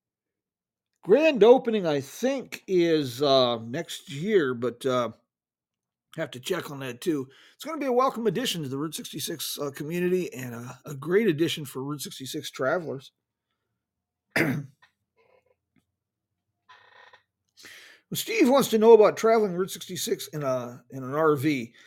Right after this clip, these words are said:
A lot depends on the size of the R V. Uh,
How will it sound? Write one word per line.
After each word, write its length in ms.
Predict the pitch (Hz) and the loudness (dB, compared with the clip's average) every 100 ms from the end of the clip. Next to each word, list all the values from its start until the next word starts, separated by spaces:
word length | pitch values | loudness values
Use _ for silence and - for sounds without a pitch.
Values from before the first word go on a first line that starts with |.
| _ _ _ - | _ _ _ 4
A 60 | |
lot 260 | 214 320 247 | 6 8 6
depends 400 | 220 208 226 185 | 2 0 -2 -6
on 80 | 151 | -10
the 80 | |
size 380 | 131 180 196 190 | -10 -6 -4 -4
of 60 | 175 | -6
the 120 | 175 | -6
R 160 | 170 180 | -4 -6
V. 480 | 151 180 190 180 - | -6 -8 -8 -10 -12
Uh, 380 | 143 123 113 | -12 -10 -10